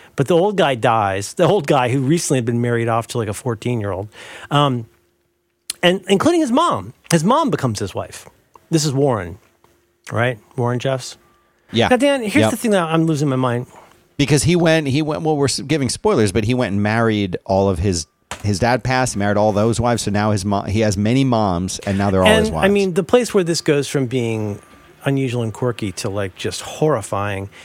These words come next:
Speaker 1: is the way that this guy's, like,
Speaker 2: Yes.
Speaker 1: the puppet master for the entire group. He owns everybody's house. He contr-, he controls
Speaker 2: Oh, yeah.
Speaker 1: everything. And the way that he, like, splits up families and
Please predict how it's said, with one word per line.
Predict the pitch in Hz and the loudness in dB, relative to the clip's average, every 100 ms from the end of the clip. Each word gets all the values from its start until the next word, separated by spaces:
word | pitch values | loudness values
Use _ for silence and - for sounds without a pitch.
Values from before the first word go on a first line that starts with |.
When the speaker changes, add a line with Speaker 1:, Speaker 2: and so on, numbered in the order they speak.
| - - | -20 -4
Speaker 1:
is | - 135 | -2 0
the | 156 | 0
way | 143 | 0
that | 135 127 | 0 -2
this | 139 - | -4 -2
guy's, | 131 90 | 0 2
like, | 78 | 0
Speaker 2:
Yes. | 85 | -2
Speaker 1:
the | - | -2
puppet | 127 - | -4 -4
master | 117 113 101 104 | -6 -6 -8 -10
for | 117 | -6
the | 107 | -6
entire | 107 110 107 | -4 -4 -6
group. | 95 127 107 | -4 -4 -4
He | 143 | -8
owns | 120 135 143 | -4 -4 -4
everybody's | 156 143 110 95 | -4 -4 -4 -6
house. | - 160 170 - - - | -6 -4 -4 -6 -10 -10
He | - | -8
contr-, | 123 - - - | -8 -8 -10 -8
he | |
controls | 131 131 170 196 190 | -8 -4 0 0 0
Speaker 2:
Oh, | 135 | 0
yeah. | 214 | 2
Speaker 1:
everything. | 190 - 110 110 - - - - | 0 -2 -4 -4 -8 -16 -8 -2
And | 151 | 0
the | 156 | 2
way | 156 180 | 0 0
that | 190 | -2
he, | 139 165 | -2 -2
like, | 139 120 | -2 -2
splits | - 139 120 143 | -4 -4 -2 -2
up | 117 | -4
families | - 117 120 135 151 160 151 - - - _ - | -4 -4 -2 -2 -2 -4 -6 -12 -20 -20 _ -8
and | 131 127 120 120 | -4 -2 -2 -4